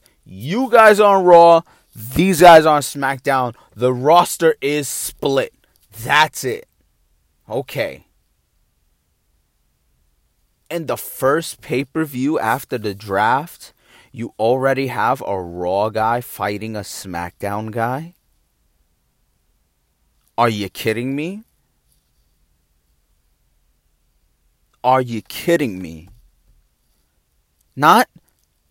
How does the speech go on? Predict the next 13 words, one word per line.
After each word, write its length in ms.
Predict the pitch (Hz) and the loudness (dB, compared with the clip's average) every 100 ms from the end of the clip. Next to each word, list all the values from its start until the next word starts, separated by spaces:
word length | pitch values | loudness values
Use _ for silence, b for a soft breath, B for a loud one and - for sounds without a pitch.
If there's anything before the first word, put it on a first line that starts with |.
| _ - | _ -14
the 360 | 120 123 151 | -2 6 6
next 1040 | 127 117 113 131 190 - - - - - _ _ _ _ _ - | 6 0 2 6 6 4 -6 -20 -20 -20 _ _ _ _ _ -8
pay-per-view 800 | 160 147 123 123 110 104 101 101 | -2 -2 0 -4 -2 -4 -6 -4
after 360 | 110 107 - 92 | -4 -4 -6 -10
the 120 | 90 | -10
draft, 340 | 87 95 117 | -6 -4 -4
because 220 | - - | -6 -6
the 80 | 156 | -2
next 240 | 156 226 - | 2 0 0
pay-per-view 480 | 202 - 147 160 | -4 -4 -4 0
after 260 | 135 120 110 | 2 0 -6
the 140 | 90 | -10
draft 680 | 92 156 247 220 226 - - | 0 6 8 8 4 0 -14